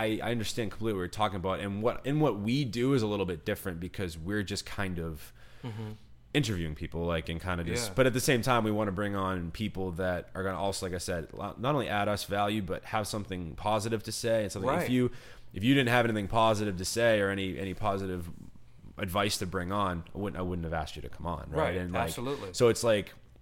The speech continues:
Speaker 1: you know, and, but again, and also keeping in mind, you know, scheduling and just everyone ha-, is busy, but y-, you don't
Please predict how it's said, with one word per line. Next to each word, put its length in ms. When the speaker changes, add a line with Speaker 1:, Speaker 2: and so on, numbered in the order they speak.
Speaker 1:
you 100
know, 180
and, 200
but 100
again, 420
and 200
also 260
keeping 300
in 80
mind, 300
you 60
know, 140
scheduling 640
and 80
just 120
everyone 280
ha-, 220
is 240
busy, 440
but 400
y-, 140
you 160
don't 520